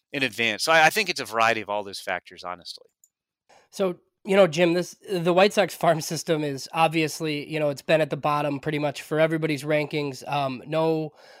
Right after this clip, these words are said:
Speaker 2: argument from us, but it's, it's weird for a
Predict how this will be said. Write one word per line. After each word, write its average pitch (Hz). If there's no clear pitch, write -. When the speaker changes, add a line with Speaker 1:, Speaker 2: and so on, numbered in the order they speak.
Speaker 2:
argument 165
from 143
us, 165
but 165
it's, 170
it's 180
weird 180
for 170
a 147